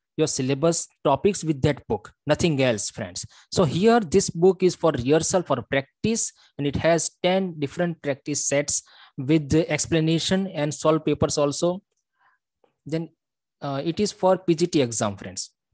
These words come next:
Then T G T exam book, A Handbook of Language and Literature in English for Competitive Examination,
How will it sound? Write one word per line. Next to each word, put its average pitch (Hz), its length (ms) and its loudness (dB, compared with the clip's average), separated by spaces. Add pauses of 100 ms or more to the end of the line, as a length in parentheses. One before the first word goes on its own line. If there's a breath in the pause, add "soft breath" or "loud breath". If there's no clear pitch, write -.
(540)
Then 180 440 2 (680)
T 220 100 6
G 214 120 2
T 247 360 0 (140)
exam 170 640 2 (100)
book, 135 420 0 (200)
A - 80 2
Handbook 185 480 2
of 170 240 4
Language 156 480 2
and 135 120 0
Literature 156 640 2
in 135 180 0
English 135 440 0 (120)
for 131 360 0 (280)
Competitive 185 500 0
Examination, 131 760 0